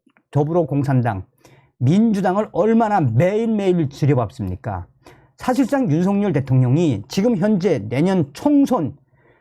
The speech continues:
선두에서 칼을 빼들고 "나를 따르라." 하고 윤석열 대통령이 강하게 이 드라이브를 이미 걸었죠.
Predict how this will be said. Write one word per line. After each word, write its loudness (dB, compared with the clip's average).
선두에서 -2
칼을 -2
빼들고 -2
"나를 0
따르라." 0
하고 -4
윤석열 2
대통령이 2
강하게 -2
이 2
드라이브를 0
이미 2
걸었죠. -2